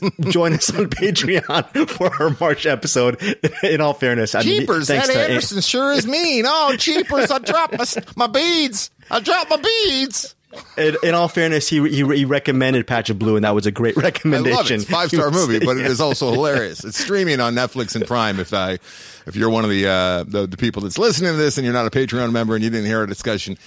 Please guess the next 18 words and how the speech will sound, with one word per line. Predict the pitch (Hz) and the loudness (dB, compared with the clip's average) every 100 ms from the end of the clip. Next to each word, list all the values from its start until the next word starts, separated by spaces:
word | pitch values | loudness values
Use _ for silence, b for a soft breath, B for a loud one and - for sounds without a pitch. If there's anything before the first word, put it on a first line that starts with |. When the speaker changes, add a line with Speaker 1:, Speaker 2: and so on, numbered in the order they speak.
| B - | B -6
Speaker 2:
I | 107 | -4
highly | 104 127 131 113 | -2 0 0 0
recommend | 104 98 90 | 0 -2 -2
that | 90 | -2
movie. | 92 90 | -2 -4
I | 80 92 | -2 0
absolutely | 107 - 113 98 101 | 0 -2 -4 -2 0
love | 104 92 | 0 0
it. | 90 - | -2 -4
Uh, | 87 87 | -2 0
however, | 92 95 95 92 87 | 0 0 0 -2 -2
Speaker 1:
Love | 98 92 | -4 -4
it. | 98 | -6
Great. | - 98 95 | -4 -2 0
Speaker 2:
it's | 233 - | 0 2
a | 175 | 2
little | 175 170 | 4 4
aged, | 185 185 165 - | 4 2 0 -4